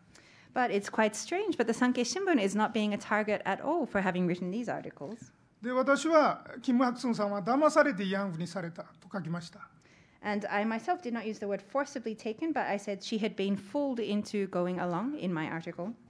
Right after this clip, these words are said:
Speaker 2: 強制連行とは書いてません。
Speaker 1: Not using the word 強制連行 or forcibly taken.
Speaker 2: しかし、私が標的になりました。
Speaker 1: However, I have become a target.
Speaker 2: それは、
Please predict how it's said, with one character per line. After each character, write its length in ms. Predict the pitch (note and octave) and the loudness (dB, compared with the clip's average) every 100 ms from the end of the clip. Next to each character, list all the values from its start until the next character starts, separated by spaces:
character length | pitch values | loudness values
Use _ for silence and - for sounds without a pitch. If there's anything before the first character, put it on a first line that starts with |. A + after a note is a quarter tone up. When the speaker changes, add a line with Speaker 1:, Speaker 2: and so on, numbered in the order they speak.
| - _ - _ - | -20 _ -20 _ 0
Speaker 2:
強 160 | A3+ | 0
制 180 | G#3+ G#3+ | 2 0
連 160 | G#3+ G3 | 0 -2
行 140 | F#3+ | -6
と 120 | F#3 A#3 | -2 -2
は 120 | - | 0
書 100 | E3+ | -6
い 60 | E3 | -8
て 100 | F3+ | -10
ま 120 | D#3 | -10
せ 120 | F#3+ | -16
ん。 80 | - _ G3+ | -20 _ -4
Speaker 1:
Not 220 | G3 - G3 | -4 -4 -2
using 320 | G#3+ G#3 F#3 | -2 0 0
the 40 | |
word 280 | E3 E3 E3 | 2 2 0
強 180 | - F#3+ | -4 -6
制 220 | F3+ F3+ | -2 -2
連 180 | E3+ E3 | 0 -2
行 120 | D#3+ | -4
or 200 | - D#3+ | -4 -4
forcibly 540 | - F3+ E3+ F3 E3 D#3+ | -2 -2 -2 -4 -6 -6
taken. 380 | D3+ - E3 - - _ | -8 -8 -10 -12 -18 _
Speaker 2:
し 80 | - | 0
か 160 | E4 | 2
し、 60 | A#3 | 4
私 360 | B3 B3+ A#3+ A3+ | 4 2 2 2
が 140 | G#3 | 2
標 180 | G3 F#3+ | 2 -2
的 240 | F#3+ D#3 | -4 -4
に 140 | E3 D#3 | -4 -4
な 100 | D#3 | -10
り 60 | C3 | -16
ま 80 | - | -20
し 100 | - | -20
た。 80 | - _ _ G3+ | -20 _ _ 2
Speaker 1:
However, 320 | G3+ F#3+ F#3 | 4 4 2
I 280 | - C#4+ C#4+ | 2 2 2
have 200 | F#3 F3+ | 0 -2
become 240 | F3 F3 D#3 | 0 0 0
a 40 | |
target. 360 | D3 C3 - - - - - | -2 -6 -8 -16 -18 -20 -10
Speaker 2:
そ 140 | C#4 | -4
れ 40 | C#4+ | 4
は、 320 | D4+ C#4+ | 6 4